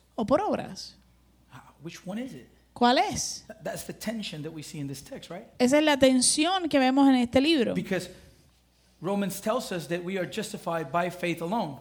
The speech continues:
Speaker 1: Porque Romano nos dice que somos justificados solamente por fe.
Speaker 2: But here Jesus is saying
Speaker 1: Pero aquí Jesús está diciendo
Speaker 2: that by our words we'll be justified.
Speaker 1: que por nuestras palabras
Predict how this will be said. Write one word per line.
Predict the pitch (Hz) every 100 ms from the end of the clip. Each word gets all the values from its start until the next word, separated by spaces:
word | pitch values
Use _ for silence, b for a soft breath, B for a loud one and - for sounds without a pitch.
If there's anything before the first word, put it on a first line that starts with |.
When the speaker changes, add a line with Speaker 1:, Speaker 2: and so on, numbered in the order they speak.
| -
Speaker 1:
Porque | 269 277
Romano | 262 269 277 302
nos | 330 320
dice | 359 349
que | 294
somos | 285 294 311
justificados | 294 311 269 285 311 311
solamente | - 302 294 294 294
por | 285 277
fe. | - 330 - - -
Speaker 2:
But | 175
here | - 240 208
Jesus | 180 170 160
is | 160
saying | 240 247 170 180
Speaker 1:
Pero | 262 269
aquí | 254 330
Jesús | 311 302 311
está | 311
diciendo | 294 277 311 262 262 285 - _ _ _ _
Speaker 2:
that | 185 156
by | 170
our | 170 175
words | 233 220 147
we'll | 170
be | 180 196
justified. | 302 - 190 139 113
Speaker 1:
que | 285
por | 269 277
nuestras | 269 277 277 294
palabras | 220 294 277 302 415 302 254 277